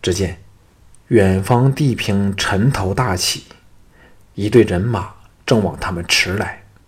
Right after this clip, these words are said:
平原夫人反手握紧了他，喜形于色地说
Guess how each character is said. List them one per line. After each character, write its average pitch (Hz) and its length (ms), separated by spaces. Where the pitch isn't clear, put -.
平 98 260
原 95 220
夫 98 180
人 85 300
反 113 360
手 139 180
握 107 240
紧 - 200
了 - 100
他， - 240
喜 - 300
形 113 240
于 113 140
色 131 260
地 95 80
说 - 140